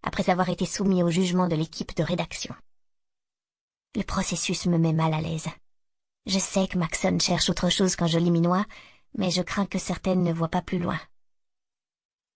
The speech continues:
Un décor somptueux a été installé dans la pièce. Une immense tapisserie au ton doré, qui me rappelle les bâches de protection dont papa se sert dans son atelier, se déverse sur le parquet.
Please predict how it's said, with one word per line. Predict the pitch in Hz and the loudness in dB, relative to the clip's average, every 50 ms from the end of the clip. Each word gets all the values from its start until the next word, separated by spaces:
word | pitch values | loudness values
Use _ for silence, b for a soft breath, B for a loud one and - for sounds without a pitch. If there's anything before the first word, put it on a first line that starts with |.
| _ _ _ _ _ _ _ _ _ _ _ - | _ _ _ _ _ _ _ _ _ _ _ 0
Un | 208 208 | 2 4
décor | 208 226 226 - 233 196 185 | 4 4 2 2 2 2 2
somptueux | - - 233 240 240 - - 262 269 285 254 | 4 4 4 4 4 2 2 2 4 4 6
a | 190 180 | 4 2
été | 180 - - 190 | 2 0 0 0
installé | 185 190 - - 208 196 208 208 | 0 0 0 2 2 2 2 2
dans | 190 190 | 2 2
la | 180 180 | 2 2
pièce. | 170 - - 180 170 - - - - - - _ _ _ _ _ _ _ _ _ _ _ _ - | 0 -2 -4 -6 -6 -8 -10 -14 -16 -18 -20 _ _ _ _ _ _ _ _ _ _ _ _ -2
Une | 190 185 190 | 2 4 6
immense | 208 226 233 240 240 226 - | 6 6 6 6 4 2 0
tapisserie | - 220 214 - - 240 - - - - 233 240 202 185 | 0 -2 -2 0 -2 -4 -4 -2 -2 0 2 2 2 2
au | 175 | 0
ton | 170 - 190 180 175 | 0 0 2 2 4
doré, | 170 175 165 175 196 233 240 - - _ _ _ _ _ - | 4 2 2 2 2 0 0 -4 -10 _ _ _ _ _ -6
qui | - 185 | -2 0
me | 165 165 | 2 2
rappelle | 170 - 180 - - 196 190 180 | 2 2 0 0 2 2 2 4
les | 165 165 | 4 4
bâches | 156 160 170 170 165 | 4 4 4 4 2
de | - 165 | 0 -2
protection | - - - 165 - 165 - - - 202 180 | -2 -2 -4 -2 -2 -2 -2 -2 0 0 0
dont | 165 160 156 | 2 2 0
papa | 151 - - 160 - 180 | 0 0 -2 0 0 -2
se | - - | -2 -2
sert | 156 - - 185 180 165 | -2 0 2 2 2 2
dans | 151 151 | 0 -2
son | - - 160 165 | -2 0 0 0
atelier, | 160 160 - 160 156 156 175 190 196 - b b b b b b b b b b | 0 0 0 -2 -2 0 0 -2 -4 -4 b b b b b b b b b b
se | - - 202 | 0 0 4
déverse | 185 196 233 208 208 220 220 226 - - 202 | 6 6 4 6 4 2 2 2 -2 -2 -4
sur | 165 - - - | -2 -2 0 0
le | 185 | 0
parquet. | 175 - - - - - 151 | 2 0 -2 -4 -4 -8 -8